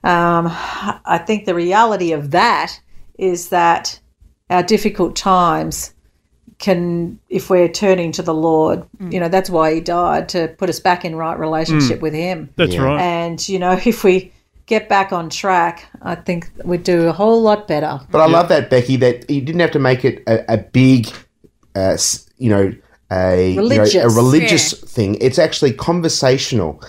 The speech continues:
Speaker 4: and that's what it's
Speaker 1: Yeah.
Speaker 4: meant to be. It's an ongoing conversation, an ongoing dialogue to encourage our children to ask questions
Speaker 2: Mm.
Speaker 4: and for you to give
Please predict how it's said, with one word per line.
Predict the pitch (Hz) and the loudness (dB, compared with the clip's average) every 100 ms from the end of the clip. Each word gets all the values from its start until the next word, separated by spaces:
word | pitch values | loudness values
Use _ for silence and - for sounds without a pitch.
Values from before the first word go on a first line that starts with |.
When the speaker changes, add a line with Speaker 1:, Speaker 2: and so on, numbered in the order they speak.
| - - - | -20 -12 -2
Speaker 4:
and | 120 120 | 0 2
that's | 139 170 - | 2 0 -2
what | 135 | -2
it's | 110 | -2
Speaker 1:
Yeah. | - | -2
Speaker 4:
meant | 117 113 | -2 -2
to | |
be. | 107 110 92 - | -2 0 0 -2
It's | 104 | -4
an | 117 | -6
ongoing | - 135 156 143 139 139 | -2 0 2 2 2 0
conversation, | - 131 135 - 92 90 107 | -4 -2 -2 0 -2 0 0
an | 104 | 2
ongoing | 123 156 139 131 113 | 2 2 2 2 2
dialogue | 110 117 127 123 95 78 - - - | 2 2 4 2 2 -2 -6 -18 -14
to | - | -2
encourage | 110 104 - 143 160 143 | -2 -2 0 2 2 2
our | 113 | 2
children | 117 123 120 117 95 | 0 0 2 0 -2
to | 92 107 - | -4 -4 -2
ask | 104 110 - | 0 0 -2
questions | - 110 - 135 180 226 - - | -2 -2 0 -2 -4 -4 -8 -10
Speaker 2:
Mm. | 180 - - - | -16 -16 -16 -2
Speaker 4:
and | 107 107 110 104 | 2 4 4 2
for | - 110 | 0 -2
you | 101 107 | 2 2
to | 113 117 | 2 0
give | - 101 95 | 2 0 0